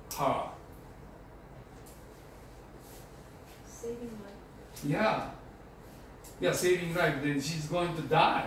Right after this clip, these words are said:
Speaker 1: anyway, you know, because the doctor couldn't, hospital couldn't,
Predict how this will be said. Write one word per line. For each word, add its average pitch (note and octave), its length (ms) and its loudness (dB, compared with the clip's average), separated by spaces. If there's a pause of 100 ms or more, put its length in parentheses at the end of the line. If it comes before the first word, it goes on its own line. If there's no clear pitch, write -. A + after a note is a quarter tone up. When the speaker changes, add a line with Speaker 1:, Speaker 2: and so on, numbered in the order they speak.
Speaker 1:
anyway, C3 360 2 (540)
you B2 80 -4
know, A2 160 -6 (680)
because C3+ 320 2
the C3+ 60 4
doctor D#3+ 540 8 (260)
couldn't, E3 380 4 (840)
hospital D#3 680 4
couldn't, D3 340 2